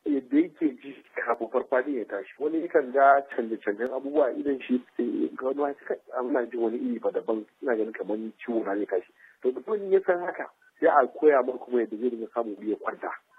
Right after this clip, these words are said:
Yawa, ya fita daga wurin haɗarin yana kan titi ya koma gefen hanya ya kwanta. Ba ya fi a ce farfaɗiya ya same shi yana tsaye, ya yanke jiki ya faɗi ya kwala kai shi a ƙasa.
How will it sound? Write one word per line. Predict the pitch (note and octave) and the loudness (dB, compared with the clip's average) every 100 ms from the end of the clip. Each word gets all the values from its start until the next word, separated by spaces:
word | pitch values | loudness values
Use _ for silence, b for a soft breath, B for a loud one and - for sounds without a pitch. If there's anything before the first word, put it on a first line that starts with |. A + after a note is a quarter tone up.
| - | -4
Yawa, | G#2+ G2+ | 0 0
ya | G2 | -2
fita | G2+ - D3+ | -4 -4 0
daga | D3 | 4
wurin | B2 C3 C3 | 4 4 2
haɗarin | D3+ C3 C3+ | -2 -2 0
yana | D3 C3 | 0 0
kan | - B2 | -2 -8
titi | B2+ - B2+ | -16 -12 -6
ya | A2+ | -4
koma | C3+ C3 | -4 -4
gefen | A2+ B2+ B2+ A#2 | -2 -4 -6 -6
hanya | C#3 C3+ | -4 -2
ya | G2+ | -4
kwanta. | - A#2 F#2+ F2+ _ | -2 -4 -4 -10 _
Ba | - A2+ G#2+ | 0 0 2
ya | A#2+ B2 _ - | 0 -2 _ 0
fi | G3 | 0
a | D#3+ - | 0 -2
ce | D#3+ D3 A#2+ | -4 -4 -4
farfaɗiya | - C3 C#3 C3+ D3 | -4 0 0 0 0
ya | C#3 C3+ | 0 0
same | A#2+ B2+ | -4 -4
shi | B2+ | -4
yana | B2 A#2+ | 0 0
tsaye, | A2+ A2 B2+ D3 C#3+ | -2 -2 0 0 2
ya | C3+ | 2
yanke | C#3 C#3 | 2 -2
jiki | A#2+ A2 _ | -12 -14 _
ya | B2 | -6
faɗi | C3 B2 B2 | -4 -4 -4
ya | |
kwala | G#2+ B2+ A#2+ | -4 2 2
kai | A2+ A2 | 2 -4
shi | - | -8
a | F2+ | -12
ƙasa. | F#2+ F2 | -10 -12